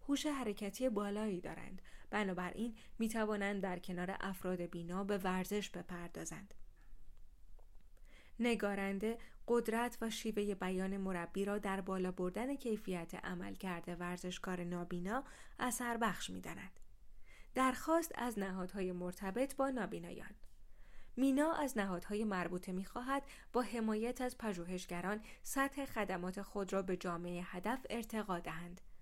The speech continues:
او معاینه و انجام حرکات اصلاحی را در دورهٔ دبستان بسیار ضروری می‌بیند. پس از نهاد آموزش و پرورش می‌خواهد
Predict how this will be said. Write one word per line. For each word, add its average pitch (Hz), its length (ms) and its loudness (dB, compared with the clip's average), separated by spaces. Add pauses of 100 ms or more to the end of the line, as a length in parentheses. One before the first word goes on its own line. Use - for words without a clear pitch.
(320)
او 226 140 2
معاینه 208 580 4
و 254 120 2
انجام 196 360 2
حرکات 185 560 -2
اصلاحی 185 500 -4
را 220 160 2 (320)
در 233 160 4
دورهٔ 220 400 4
دبستان 214 560 2
بسیار 208 460 2
ضروری 180 440 0
می‌بیند. 175 580 -6 (500)
پس 220 400 2
از 196 220 0
نهاد 190 420 0
آموزش 185 640 0
و 190 60 -2
پرورش 180 580 -2
می‌خواهد 254 400 0